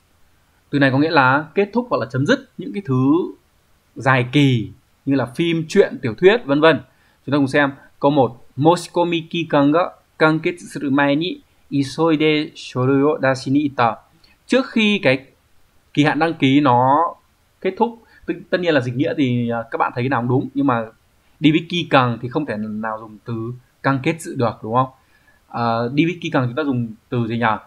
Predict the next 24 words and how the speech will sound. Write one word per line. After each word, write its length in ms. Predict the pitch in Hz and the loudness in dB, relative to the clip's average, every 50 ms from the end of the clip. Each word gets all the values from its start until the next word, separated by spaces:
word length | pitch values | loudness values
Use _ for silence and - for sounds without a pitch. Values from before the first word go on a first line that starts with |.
| _ _ - - | _ _ -14 -10
Các 60 | - | -8
bạn 100 | 143 131 | -6 -4
dùng 120 | 123 113 | -4 -4
từ 100 | 117 117 | -4 -6
owaru 460 | 123 - 117 123 131 170 151 143 139 - - - _ _ _ - - - - - - - | -6 -4 0 2 2 4 4 2 0 -2 -6 -18 _ _ _ -20 -20 -18 -18 -16 -8 -4
hoặc 200 | 117 113 110 120 | -4 -4 -2 -2
là 160 | 113 110 110 | -2 -2 -2
từ 400 | 110 - 123 117 110 107 104 98 95 _ _ _ _ _ _ - - - - _ _ _ _ _ _ - - - - | -2 -2 -4 -4 -2 -4 -6 -8 -12 _ _ _ _ _ _ -20 -20 -20 -20 _ _ _ _ _ _ -20 -18 -12 -10
studio 800 | - - - - 180 185 180 175 160 151 143 131 123 117 113 110 | -10 -8 -6 -2 0 0 2 4 4 6 6 6 6 4 4 2
nhá 120 | 120 131 | 0 -2
các 60 | 139 | -2
bạn 140 | 135 - 277 | -2 -4 -4
nhé. 120 | 226 - - - - _ _ _ _ _ _ _ _ _ _ _ _ _ _ _ _ _ _ _ _ _ _ _ _ _ | -4 -4 -4 -6 -10 _ _ _ _ _ _ _ _ _ _ _ _ _ _ _ _ _ _ _ _ _ _ _ _ _
Studio. 680 | - - - - 147 143 139 135 127 127 123 117 110 107 - - - - - - - _ _ _ | -16 -12 -4 0 2 4 4 4 4 4 4 4 2 0 -4 -8 -14 -18 -20 -20 -20 _ _ _
Đây. 240 | - 117 113 113 - - - _ _ _ _ _ _ _ _ _ - 71 71 - - _ _ _ _ _ _ _ _ _ _ _ _ _ _ _ | -4 -2 -2 -2 -2 -6 -12 _ _ _ _ _ _ _ _ _ -6 -6 -6 -8 -16 _ _ _ _ _ _ _ _ _ _ _ _ _ _ _
Là 180 | - 117 104 101 | -12 -10 -10 -10
sẽ 200 | - 127 - 131 127 | -10 -10 -12 -10 -10
phù 100 | - 127 | -8 -6
hợp. 260 | 110 120 113 101 - - _ _ _ _ _ _ _ _ - - - _ _ _ | -4 -2 -4 -4 -6 -12 _ _ _ _ _ _ _ _ -20 -20 -20 _ _ _
Kết 120 | - 147 143 | -4 -4 -4
thúc 140 | - - - | -4 -4 -2
hoàn 180 | 131 113 107 117 | -2 -2 0 2
tất 160 | 156 151 151 | 0 0 0
này. 160 | 135 120 - | 0 -4 -6